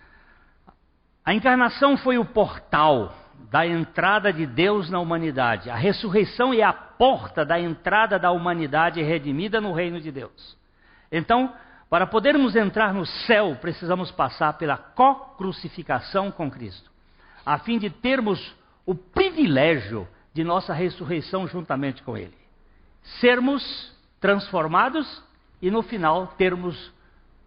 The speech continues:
nossos corpos mortais glorificados, tal como o corpo do nosso Senhor Jesus Cristo. Quando eu olho aqui as minhas artroses, artrites, reumatoides e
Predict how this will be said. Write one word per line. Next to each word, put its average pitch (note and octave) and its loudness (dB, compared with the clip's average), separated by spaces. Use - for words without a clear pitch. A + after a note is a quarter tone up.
nossos D#3+ -4
corpos E3+ -2
mortais E3 -2
glorificados, C#3 -6
tal F3+ 2
como E3+ -2
o C#3+ -6
corpo F#3+ 0
do D3 -8
nosso D3 0
Senhor B2 -6
Jesus A2 -12
Cristo. - -20
Quando F#3+ 0
eu G#3+ 6
olho G#3+ 4
aqui E3 -2
as D3+ 0
minhas D#3+ -2
artroses, B2 -2
artrites, B2+ -6
reumatoides C3 -4
e C#3+ 0